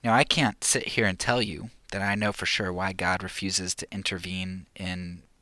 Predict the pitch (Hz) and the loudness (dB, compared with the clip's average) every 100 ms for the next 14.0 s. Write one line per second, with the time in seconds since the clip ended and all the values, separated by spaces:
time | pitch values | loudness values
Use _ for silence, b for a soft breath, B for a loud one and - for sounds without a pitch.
0 | _ _ _ - 95 95 92 90 92 - | _ _ _ -14 -8 -6 -6 -8 -8 -6
1 | - 92 92 95 - 113 101 - - _ | -2 0 0 -4 -6 -6 -6 -8 -14 _
2 | B B B B B - 120 175 190 160 | B B B B B -4 -4 2 6 6
3 | 143 - - - - - - 127 - - | 4 -6 -6 -4 -2 -4 -10 -14 -16 -18
4 | - _ B B B B B B 107 104 | -18 _ B B B B B B -6 -4
5 | 110 - 165 131 - 117 113 - - 117 | -2 2 4 2 -2 -2 -4 -6 -8 -6
6 | 117 135 131 117 120 101 95 - - 98 | -2 -2 -2 -2 -2 0 0 -2 -8 -6
7 | 95 98 _ _ - 104 101 - 92 87 | -6 -8 _ _ -10 -6 -4 -4 -6 -8
8 | 82 - - - - - - _ - 98 | -12 -16 -18 -20 -20 -20 -20 _ -2 0
9 | 95 - - 117 117 120 110 107 104 101 | 2 0 2 4 4 2 2 2 2 0
10 | - 95 98 101 - 98 92 92 87 - | -4 -6 -6 -6 -6 -4 -2 -2 -2 -4
11 | 82 85 - B B B B - 95 98 | -8 -12 -18 B B B B -10 -6 -2
12 | 101 98 92 - 92 92 90 90 - - | 0 -2 -2 -2 0 0 -2 -4 -4 -6
13 | 87 87 - - 87 87 - 113 139 | -6 -8 -8 -4 -4 -6 -10 -4 -4